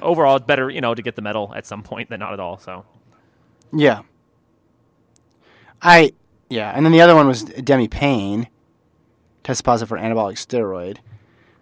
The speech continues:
Speaker 2: Haven't seen her in a while, since the Olympic trials in sixteen, but remember she, like,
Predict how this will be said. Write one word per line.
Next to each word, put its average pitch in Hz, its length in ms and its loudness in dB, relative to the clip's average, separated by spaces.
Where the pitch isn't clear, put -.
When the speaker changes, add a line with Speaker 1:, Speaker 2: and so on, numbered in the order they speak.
Speaker 2:
Haven't 151 280 0
seen 147 440 0
her 131 240 4
in 113 120 0
a 104 60 -4
while, 120 260 4
since 117 160 -6
the 120 60 -6
Olympic 120 200 -6
trials 123 400 4
in 107 60 -10
sixteen, 120 500 -6
but 110 60 -4
remember 107 240 -4
she, - 160 -6
like, 104 160 -4